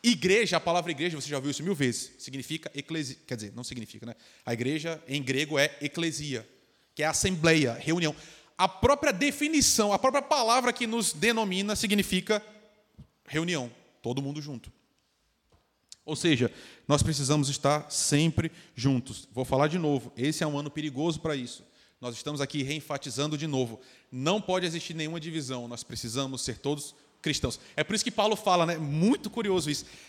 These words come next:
É, às vezes eu acho que a gente tem dificuldade em entender quão revolucionário foi o evangelho.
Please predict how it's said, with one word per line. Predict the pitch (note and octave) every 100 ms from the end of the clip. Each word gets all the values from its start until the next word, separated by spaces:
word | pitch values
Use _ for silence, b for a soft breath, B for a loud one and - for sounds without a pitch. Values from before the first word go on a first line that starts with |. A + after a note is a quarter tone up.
| B _
É, | F3+ -
às | F#3+
vezes | A3+ A3
eu |
acho | A3 A#3
que |
a |
gente | G#3+
tem | G#3+
dificuldade | F#3+ G#3+ G#3 F3 F3
em | F#3 - G3
entender | G#3 A#3+ F#3 D3 F3+ F#3 - - - _
quão | - A#3 D#4+
revolucionário | B3+ A3+ A#3 G#3+ G3 F3+ F3
foi | F#3
o | E3+
evangelho. | E3+ C#3 B2 A2